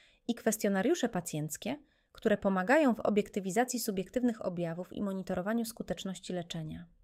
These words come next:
Postępowanie terapeutyczne w przypadku pęcherza nadreaktywnego powinno być dostosowane indywidualnie do stopnia nasilenia objawów i oczekiwań pacjenta. Podstawą leczenia są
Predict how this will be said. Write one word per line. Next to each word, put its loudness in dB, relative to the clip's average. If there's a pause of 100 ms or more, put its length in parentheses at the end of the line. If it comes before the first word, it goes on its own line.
(680)
Postępowanie 0
terapeutyczne -2
w -20
przypadku -4
pęcherza -4
nadreaktywnego -4
powinno -2
być -6
dostosowane -2
indywidualnie 2
do -2
stopnia -4
nasilenia -6
objawów -2 (380)
i -4
oczekiwań -4
pacjenta. -8 (960)
Podstawą 4
leczenia 4
są -2